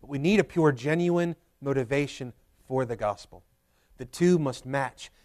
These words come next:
And when the two come together, what we find is that what Paul had talked about in Thessal-, uh, First Thessalonians one five, look at this. Remember this. He told them five verses into this letter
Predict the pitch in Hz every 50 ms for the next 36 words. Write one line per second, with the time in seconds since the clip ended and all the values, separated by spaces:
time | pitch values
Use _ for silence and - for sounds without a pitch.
0 | _ - 143 156 156 151 143 131 - - 190 220 262 262 - 220 208 180 147 139
1 | 170 220 214 160 127 - - _ - - 165 170 165 - - 196 220 247 220 180
2 | 147 170 160 - 165 175 - - - 180 202 240 208 190 143 - 175 202 233 226
3 | - 147 151 143 147 - - _ - - - - - 165 160 160 160 - _ _
4 | _ _ _ - - 202 202 - 226 208 208 - 170 160 160 - - 185 190 185
5 | 202 175 - 175 190 190 185 160 139 139 156 185 190 185 - - 190 185 151 139
6 | 175 - - 160 147 120 - - - _ _ _ _ _ _ _ _ 143 175 233
7 | 277 240 175 156 147 - - - _ _ _ _ _ - 190 - - 202 262 269
8 | 233 185 143 120 - _ _ _ _ - 202 254 277 262 269 247 - 208 196 240
9 | 240 240 240 226 - - 220 233 233 165 123